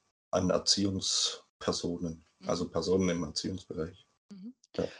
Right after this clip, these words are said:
Speaker 2: Heute bist du, ähm, selbstständiger Künstler, also bist praktisch mit deiner Musik auch, auch selbstständig. Machst du denn grundsätzlich heute Kinderlieder oder, ähm, hat sich das so ein bisschen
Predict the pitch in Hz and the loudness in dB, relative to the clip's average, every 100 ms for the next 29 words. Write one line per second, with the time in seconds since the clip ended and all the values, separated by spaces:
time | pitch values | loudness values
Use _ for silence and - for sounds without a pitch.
0 | - 202 202 226 196 208 - 202 202 185 | -6 -2 -2 -2 -2 -2 -2 -2 -4 -4
1 | - 180 185 185 190 185 180 - 180 175 | -4 -6 -6 -8 -2 0 0 0 -2 2
2 | 160 156 117 - - 226 294 - 254 311 | 2 2 -2 -8 -2 0 0 2 2 2
3 | - 196 196 190 208 - - 180 185 - | 0 -4 -6 -6 -4 -4 -2 -2 -2 -4
4 | 202 180 170 170 175 175 254 - 254 - | -2 0 2 0 -2 -4 -2 -2 -2 -4
5 | - 180 165 180 - 202 202 254 - - | -6 -2 0 0 0 -2 -2 -4 -6 -14
6 | - - _ - 196 202 - 208 196 185 | -16 -18 _ 0 2 2 0 4 4 4
7 | 190 - - - 202 294 311 - 269 - | -4 -14 -16 0 2 4 2 2 -2 2
8 | 254 269 262 269 277 285 262 269 277 277 | 2 2 -2 0 0 0 -2 0 2 2
9 | 247 240 233 220 220 214 - 214 208 - | 2 2 2 0 -4 -4 -4 -4 -4 -2
10 | 202 196 - 190 185 185 | -4 2 2 2 -2 -8